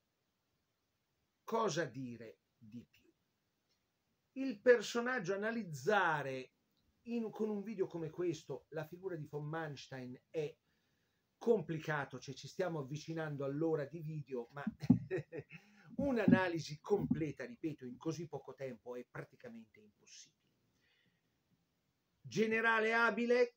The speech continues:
condottiero abile e buono stratega? Sì,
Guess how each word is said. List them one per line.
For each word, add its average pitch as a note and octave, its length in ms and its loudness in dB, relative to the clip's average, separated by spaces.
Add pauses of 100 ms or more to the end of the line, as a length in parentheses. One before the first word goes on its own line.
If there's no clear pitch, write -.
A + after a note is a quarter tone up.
(100)
condottiero G#3 1300 6
abile G3 720 2
e A3+ 300 0 (380)
buono G#3 500 0
stratega? G3 640 -2 (120)
Sì, - 460 0